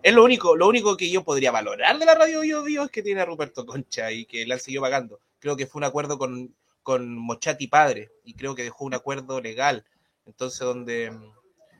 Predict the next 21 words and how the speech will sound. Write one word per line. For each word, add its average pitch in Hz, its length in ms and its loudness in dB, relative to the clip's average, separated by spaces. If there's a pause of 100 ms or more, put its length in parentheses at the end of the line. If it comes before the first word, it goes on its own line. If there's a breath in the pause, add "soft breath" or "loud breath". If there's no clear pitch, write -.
(180)
gracias 156 380 4
a 156 40 4
ese 180 280 0
acuerdo 165 320 4
legal 156 240 0
con 156 120 -10
Mocha-, 147 380 -2
legal 131 260 -4
con 135 140 -12
Mochati 127 360 -8
padre, 175 500 2 (400 soft breath)
no 139 180 -2
le 147 80 0
han 139 320 -2
puesto 147 320 -12
la 143 100 -6
guillotina 139 840 -4
al 127 160 -8
queridísimo 127 680 -12
Ruperto 117 380 -14
Concha. 110 320 -16